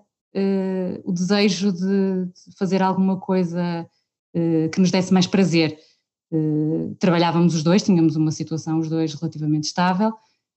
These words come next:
mas, eh, queríamos mais. Eh, estávamos num, numa situação profissional que se calhar, eh, era estável para a altura, eh, e para o tempo que tínhamos de experiência era estável,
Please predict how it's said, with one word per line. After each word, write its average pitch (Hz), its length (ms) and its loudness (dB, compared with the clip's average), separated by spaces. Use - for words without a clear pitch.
mas, 208 560 2
eh, 214 240 2
queríamos 214 400 4
mais. 208 460 2
Eh, 160 500 -2
estávamos 196 480 2
num, 202 300 4
numa 202 280 0
situação 208 880 -4
profissional 196 840 -2
que - 100 -20
se - 80 -20
calhar, 185 480 0
eh, 185 580 -4
era 202 140 2
estável 165 540 -2
para 180 100 -2
a 170 40 2
altura, 170 500 0
eh, 160 920 -4
e 175 60 0
para 175 160 -2
o - 40 0
tempo 165 240 0
que - 80 -16
tínhamos 165 340 2
de - 60 -10
experiência 160 680 -4
era 160 160 -4
estável, 170 540 -4